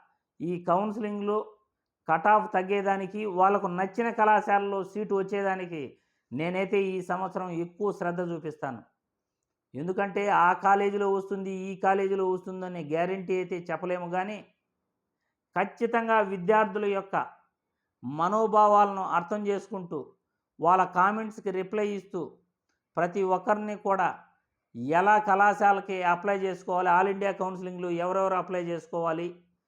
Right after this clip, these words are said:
ఎలా ప్రయారిటీ పెట్టుకోవాలి, తర్వాత ఈ స్టేట్ కౌన్సిల్లో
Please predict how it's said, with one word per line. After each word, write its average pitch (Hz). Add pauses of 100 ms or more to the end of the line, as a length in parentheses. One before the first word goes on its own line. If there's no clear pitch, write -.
(280)
ఎలా 170
ప్రయారిటీ 196
పెట్టుకోవాలి, 175 (1000)
తర్వాత 214 (100)
ఈ 160
స్టేట్ 196
కౌన్సిల్లో 202